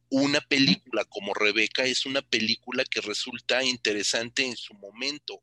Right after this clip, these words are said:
hoy, porque renueva no solamente a Hitchcock, sino a la novela.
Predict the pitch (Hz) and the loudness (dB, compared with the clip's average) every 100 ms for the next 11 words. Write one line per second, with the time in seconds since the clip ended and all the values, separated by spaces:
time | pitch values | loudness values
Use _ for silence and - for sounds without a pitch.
0 | _ 117 139 127 _ _ _ _ _ _ | _ -8 -6 -6 _ _ _ _ _ _
1 | - 104 - 107 92 101 110 120 127 135 | -10 -6 -4 -4 -2 -2 -4 -4 -4 -4
2 | 135 127 - 123 117 110 110 117 - 110 | -6 -8 -6 -6 -6 -8 -6 -6 -6 -10
3 | - 135 - 110 98 90 87 90 104 175 | -10 -10 -10 -10 -8 -10 -10 -8 -4 -2
4 | - 98 | -2 -6